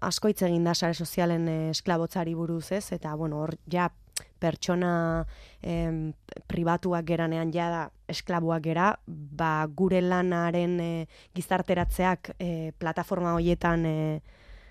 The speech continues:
ez, o, plataforma horiek baldintzatuta dagoenean guztiz, edo parte, eh, handi baten, ba, are gehiago, ez? Em,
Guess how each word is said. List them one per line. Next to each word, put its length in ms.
ez, 200
o, 120
plataforma 460
horiek 220
baldintzatuta 600
dagoenean 480
guztiz, 640
edo 500
parte, 300
eh, 300
handi 300
baten, 420
ba, 300
are 260
gehiago, 340
ez? 320
Em, 540